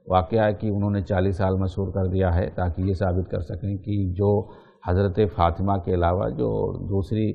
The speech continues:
लड़कियां हैं, साहिबजादियां हैं आपकी, ताकि आप सल्लल्लाहु अलैहि वसल्लम की तरफ उनकी निस्बत ना करनी पड़े। बहरहाल, जो आम तौर से मौरख़ीन के यहाँ मशहूर है वो यही है कि हज़रत खदीजा की उम्र उस वक्त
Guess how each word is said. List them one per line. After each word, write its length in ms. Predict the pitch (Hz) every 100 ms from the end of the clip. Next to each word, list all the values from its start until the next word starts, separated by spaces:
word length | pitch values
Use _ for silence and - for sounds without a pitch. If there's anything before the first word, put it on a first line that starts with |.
| - - _ 90
लड़कियां 440 | 92 90 104 104
हैं, 60 | 95
साहिबजादियां 680 | 82 90 90 87 87 101 98
हैं 120 | 92
आपकी, 440 | - 90 - 120 135 - - _
ताकि 260 | 113 107 - -
आप 160 | 113 151
सल्लल्लाहु 380 | 135 110 110
अलैहि 80 | 104
वसल्लम 360 | 104 98 107 110 107
की 200 | - 107 104
तरफ 320 | - 113 131 107
उनकी 240 | 101 101
निस्बत 420 | 95 87 87 - - - _
ना 160 | 90 92
करनी 320 | 90 87 85
पड़े। 160 | 82 80 - 98
बहरहाल, 460 | 143 160 135 151 - _ 120
जो 120 | 139 139
आम 200 | 147 170
तौर 160 | 147
से 140 | 123 139
मौरख़ीन 500 | 110 104 104 127 127
के 140 | 117
यहाँ 260 | 117 107 110
मशहूर 460 | 98 95 - 135 127
है 140 | 113
वो 160 | 117 95
यही 240 | 92 107 131
है 160 | 101 113 - _ _ _
कि 120 | - 127 117
हज़रत 320 | 95 98 98 117 107
खदीजा 420 | 92 90 98 110 101
की 200 | 104 104 104 -
उम्र 280 | 95 92 110 -
उस 140 | 104 -
वक्त 280 | 90 104